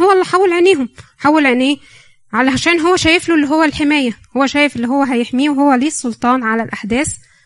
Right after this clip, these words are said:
فحول عينيهم من على يهوشافاط. ورجعوا عنه.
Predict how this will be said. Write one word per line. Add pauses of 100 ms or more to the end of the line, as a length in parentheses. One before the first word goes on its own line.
(120)
فحول
عينيهم
من
على
يهوشافاط. (680)
ورجعوا
عنه.